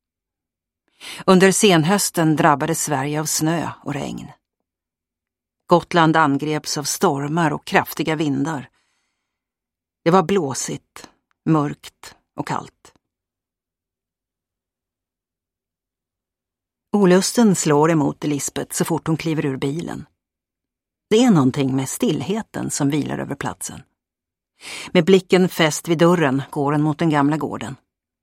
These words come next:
Hon stannar upp vid grinden, blir stående och betraktar boningshuset. Natthimlen breder ut sig som ett purpursvart hav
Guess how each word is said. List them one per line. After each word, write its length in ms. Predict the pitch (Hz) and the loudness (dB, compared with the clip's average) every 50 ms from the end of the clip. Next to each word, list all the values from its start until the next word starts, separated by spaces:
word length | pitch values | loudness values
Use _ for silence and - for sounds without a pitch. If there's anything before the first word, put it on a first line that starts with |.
| _ _ _ _ _ _ _ _ - | _ _ _ _ _ _ _ _ 2
Hon 120 | 170 175 | 2 4
stannar 280 | - - 180 170 165 170 | 4 4 2 4 4 2
upp 240 | 190 180 _ - | 2 0 _ -6
vid 80 | 165 143 | -6 -2
grinden, 500 | 147 156 165 170 165 147 127 120 110 - - _ _ _ _ _ _ _ _ _ _ _ _ - | 0 0 0 2 0 0 0 -2 -6 -10 -14 _ _ _ _ _ _ _ _ _ _ _ _ 2
blir 120 | 202 196 | 2 2
stående 500 | 180 - - 165 139 143 151 156 151 147 | 4 2 0 2 2 2 2 4 4 2
och 80 | 143 139 | 2 0
betraktar 560 | 156 147 - - 131 127 - - - 151 151 | 0 -2 -2 -2 -4 -4 -6 -6 -4 -4 -2
boningshuset. 920 | 151 156 139 135 135 117 113 - - 113 - - - 110 - _ - - _ _ _ _ _ _ _ _ _ _ _ _ _ _ _ _ _ _ - | -2 -2 -4 -4 -4 -6 -6 -6 -8 -8 -6 -8 -8 -10 -12 _ -20 -20 _ _ _ _ _ _ _ _ _ _ _ _ _ _ _ _ _ _ 2
Natthimlen 720 | 175 175 151 - - - 165 151 147 156 156 160 160 160 147 | 4 4 4 2 -2 -2 0 2 4 4 4 4 4 4 2
breder 280 | 160 175 170 160 175 | 2 2 0 2 2
ut 220 | 175 160 143 123 - | 2 2 0 0 -2
sig 100 | - 170 | -4 -4
som 140 | - 160 151 | -2 -2 -2
ett 180 | 143 - - | -2 -4 -4
purpursvart 800 | - - 196 156 135 - - - 143 143 143 - - 156 151 - | 0 2 2 2 2 -2 -4 -6 -6 -6 -6 -4 -4 -4 -4 -4
hav 400 | - - - 202 - - - - | -6 -8 -6 -6 -6 -6 -8 -8